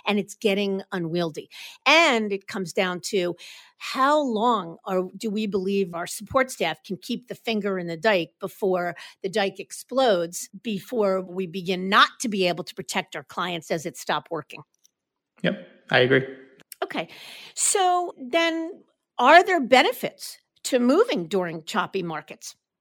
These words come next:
Speaker 2: Yeah, it's funny. So let's look at the glass half full here, because I think there actually are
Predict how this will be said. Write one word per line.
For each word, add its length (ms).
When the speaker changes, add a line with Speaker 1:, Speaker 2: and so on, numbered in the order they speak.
Speaker 2:
Yeah, 300
it's 140
funny. 300
So 160
let's 340
look 120
at 100
the 60
glass 340
half 260
full 140
here, 320
because 240
I 60
think 180
there 100
actually 300
are 440